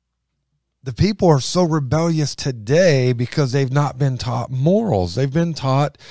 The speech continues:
um, self-edification. They've been taught entitlement. They've been taught,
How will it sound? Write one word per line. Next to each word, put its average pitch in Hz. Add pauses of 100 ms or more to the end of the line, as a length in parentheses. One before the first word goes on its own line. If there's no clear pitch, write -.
(320)
um, 127
self-edification. 147
They've 127
been 135
taught 131
entitlement. 151
They've 131
been 147
taught, 139